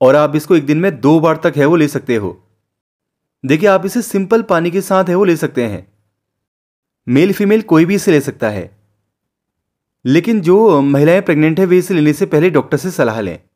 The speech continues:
साइड इफेक्ट की अगर हम बात करें तो इसका ऐसा कोई साइड इफेक्ट नहीं है, लेकिन देखिए, फिर भी कुछ हेल्थ में इशू लगता है आपको इसे लेने के बाद, तो आप इसे लेना है वो बंद भी कर सकते हैं और अधिक जानकारी के लिए आप डॉक्टर से भी सलाह ले सकते हैं।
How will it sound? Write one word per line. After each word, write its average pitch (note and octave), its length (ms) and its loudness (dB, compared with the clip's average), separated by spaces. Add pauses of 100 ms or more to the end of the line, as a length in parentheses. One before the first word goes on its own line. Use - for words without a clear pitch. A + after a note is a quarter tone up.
(880)
साइड B2 260 -4
इफेक्ट D#3 260 -2
की G#3 60 0
अगर F3 160 0
हम E3 120 0
बात A#2+ 220 0
करें F#2+ 260 -6 (600)
तो A#3+ 120 -2
इसका A#3+ 200 -2
ऐसा B3 180 -4
कोई C#4 140 -2
साइड F#3 220 -2
इफेक्ट F3+ 240 -2
नहीं C3 180 -2
है, G#2+ 200 -14 (1000)
लेकिन G#3 560 0
देखिए, F3+ 300 0
फिर F3 200 -2
भी F#3 80 -6
कुछ A3+ 260 -6
हेल्थ D3 240 -2
में G3+ 120 -6
इशू D#3 260 -4
लगता D#3+ 240 -2
है F3+ 60 2
आपको F3+ 180 -2
इसे F#3 160 -2
लेने D3 200 0
के D#3+ 120 -4
बाद, G2+ 320 -4 (460)
तो D#3 120 4
आप D#3 180 2
इसे D#3 160 -4
लेना C#3 180 2
है D3 80 0
वो F#3 160 0
बंद A#2 220 -4
भी E3 80 0
कर F3 140 0
सकते B2 280 -8
हैं E2+ 200 -12 (440)
और C3+ 120 2
अधिक E3+ 200 -2
जानकारी C3 440 0
के D#3 80 -8
लिए E3+ 100 0
आप F3 100 -2
डॉक्टर C3 240 -4
से D3 120 -6
भी E3 120 -4
सलाह C#3 300 -2
ले C3 100 -2
सकते A2+ 260 -12
हैं। F#2 220 -14